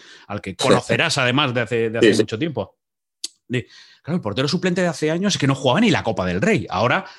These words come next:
Speaker 1: los porteros suplentes de los equipos en Primera División, los entrenadores van rotando, incluso
Speaker 2: Sí.
Speaker 1: en alguna oportunidad rotan y juegan más partidos de, de liga que, que, que
Speaker 2: Sí.
Speaker 1: antes. Claro, el papel del portero suplente es algo que solo entendéis los porteros, ¿no? Los que no somos porteros, los que no hemos estado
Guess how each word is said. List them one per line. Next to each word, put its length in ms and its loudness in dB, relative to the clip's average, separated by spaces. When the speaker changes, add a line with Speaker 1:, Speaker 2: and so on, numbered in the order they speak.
Speaker 1:
los 160 -2
porteros 320 0
suplentes 640 2
de 140 -4
los 160 -4
equipos 180 -2
en 120 2
Primera 260 2
División, 440 4
los 160 2
entrenadores 440 0
van 160 -4
rotando, 400 0
incluso 500 0
Speaker 2:
Sí. 240 6
Speaker 1:
en 160 2
alguna 360 2
oportunidad 600 2
rotan 340 4
y 60 6
juegan 320 4
más 220 6
partidos 480 2
de, 260 4
de 220 2
liga 360 4
que, 320 2
que, 140 -4
que 120 0
Speaker 2:
Sí. 20 4
Speaker 1:
antes. 320 2
Claro, 120 4
el 60 4
papel 380 2
del 140 2
portero 360 2
suplente 460 2
es 100 2
algo 200 0
que 100 0
solo 160 6
entendéis 340 4
los 140 2
porteros, 500 -2
¿no? 160 -2
Los 320 0
que 160 0
no 220 4
somos 260 0
porteros, 340 0
los 160 0
que 100 0
no 120 2
hemos 160 2
estado 300 0